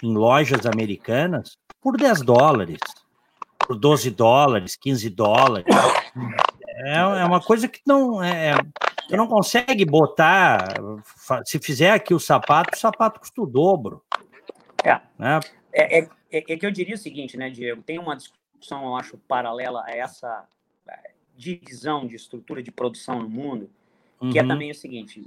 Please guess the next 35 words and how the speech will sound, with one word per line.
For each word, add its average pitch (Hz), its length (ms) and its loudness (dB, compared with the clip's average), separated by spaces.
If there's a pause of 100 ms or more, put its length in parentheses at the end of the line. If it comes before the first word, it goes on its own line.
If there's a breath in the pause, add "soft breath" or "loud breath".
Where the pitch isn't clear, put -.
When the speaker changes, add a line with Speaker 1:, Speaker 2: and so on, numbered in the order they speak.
Speaker 2:
e 135 80 0
aí 151 120 4
já 170 140 2
não 160 120 -2
é 160 60 -2
só 151 200 -8
a - 20 -10
China, 98 480 -20
é 110 140 -14
uma 131 180 -10
boa 143 220 -6
parte 135 280 -12
da 123 200 -6
Ásia, 117 260 -12 (180)
né? 110 200 -20
Se - 120 -20
for 127 140 -10
olhar 123 200 -4
pra 110 280 -8
Indonésia, 123 880 -10
Vietnã, 123 560 -14 (760)
tem 151 280 -6
uma, 175 380 -2 (100)
uma 151 300 -6 (100)
customização 190 1120 -10
do 151 100 -18
modelo 147 400 -10
chinês 151 600 -14
de 117 100 -20
crescimento 127 640 -18
em 113 60 -20
vários 151 340 0
desses 139 280 -20
países 123 400 -16
populosos 113 800 -14